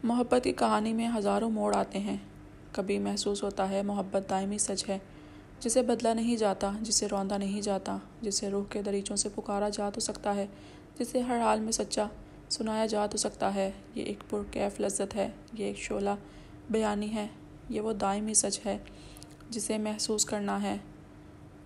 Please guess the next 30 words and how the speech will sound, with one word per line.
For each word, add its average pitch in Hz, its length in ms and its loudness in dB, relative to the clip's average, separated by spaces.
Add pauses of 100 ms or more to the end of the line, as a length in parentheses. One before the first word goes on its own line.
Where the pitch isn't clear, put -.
(180)
जिसे 233 240 2
आँखों 226 400 2
में 220 120 2
रखना 208 300 -2
है, 208 180 -4 (1200)
जिसे 214 280 -2
सांसों 202 440 2
में 208 180 -2
भरना 196 320 0
है, 196 240 -4 (1080)
जिसे 233 380 0 (300)
क्यों 226 160 0
कर 220 220 0
बदलना 202 420 0
है। 202 260 -2 (680)
अगर 202 200 2
ये 202 180 0
गीत 202 380 -2
ऐसा 196 240 0
है 196 220 -4 (200)
जिसे 214 260 0
लब 208 260 -2
की 240 100 -6
तमन्ना 202 420 -2
है, 196 160 -2 (600)
जिसे 233 240 2
कानों 220 360 0
को 226 120 0
छूना 208 320 -2
है 208 220 -2